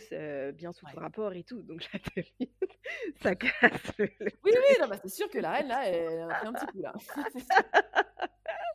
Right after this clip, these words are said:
Speaker 2: Non, mais c'est vrai que ce qui est sympa, c'est, euh, c'est, euh, de partir d'événements qu'on connaît,
Speaker 1: Mm.
Speaker 2: euh, et, euh, de voir les dessous, euh, de l'affaire, quoi.
Speaker 1: Ouais.
Speaker 2: Comment ça a été géré en privé et,
Speaker 1: C'est
Speaker 2: euh,
Speaker 1: clair.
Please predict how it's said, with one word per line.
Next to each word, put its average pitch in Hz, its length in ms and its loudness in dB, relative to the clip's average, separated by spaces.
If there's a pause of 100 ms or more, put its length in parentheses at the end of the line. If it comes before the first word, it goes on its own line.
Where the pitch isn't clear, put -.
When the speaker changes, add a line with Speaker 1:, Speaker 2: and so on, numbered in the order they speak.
(680)
Speaker 2:
Non, 294 140 2
mais 523 100 2
c'est 453 120 -2
vrai 466 100 -2 (340)
que 269 60 -12
ce - 40 -14
qui 285 60 -8
est 277 60 -8
sympa, 302 340 -6
c'est, 208 320 -8
euh, 175 480 -6 (300)
c'est, 208 300 -8
euh, 180 220 -4
de 170 160 -10
partir 214 340 -8
d'événements 214 380 -6
qu'on 214 160 -16
connaît, 202 360 -6 (320)
Speaker 1:
Mm. - 40 -10
Speaker 2:
euh, 151 360 -10 (140)
et, 185 200 -8
euh, 170 80 -6
de 160 80 -12
voir 196 280 -2
les 165 100 -4
dessous, 202 480 -10
euh, 147 340 -14
de 147 140 -14
l'affaire, 202 340 -8
quoi. - 200 -16 (320)
Speaker 1:
Ouais. 196 180 2 (260)
Speaker 2:
Comment 180 140 -12
ça 185 60 -8
a 170 40 -6
été 170 120 -10
géré 165 360 -8
en 175 60 -10
privé 190 640 -8
et, 156 60 -6
Speaker 1:
C'est 156 80 -10
Speaker 2:
euh, - 20 -8
Speaker 1:
clair. 233 260 0